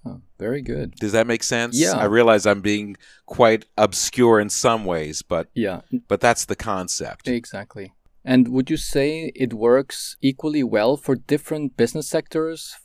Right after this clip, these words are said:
Speaker 1: or has there been a specific business sector that you have seen where it works, uh,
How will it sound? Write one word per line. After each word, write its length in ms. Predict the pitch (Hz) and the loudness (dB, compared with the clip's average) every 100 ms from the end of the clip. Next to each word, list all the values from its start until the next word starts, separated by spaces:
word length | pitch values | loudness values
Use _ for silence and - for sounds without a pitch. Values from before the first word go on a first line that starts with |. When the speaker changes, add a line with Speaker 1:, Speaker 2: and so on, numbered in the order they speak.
| _ - | _ -10
Speaker 1:
or 360 | - 117 110 - - | -2 0 0 -6 -6
has 240 | 123 127 | -4 -2
there 100 | 127 | 0
been 220 | 110 123 | 2 2
a 60 | 120 | 2
specific 720 | - - - 120 139 151 120 | -2 -10 -8 -4 -2 -2 -2
business 320 | 135 - 135 | -4 -4 -4
sector 560 | - 131 - 131 127 127 | -4 -6 -2 0 0 0
that 160 | 113 117 | -2 -2
you 80 | |
have 160 | 113 113 | -4 -4
seen 400 | - 127 127 123 | -4 0 0 0
where 140 | 113 | 0
it 120 | 107 104 | -2 0
works, 440 | 117 120 - | 0 0 -4
uh, 40 | - | -10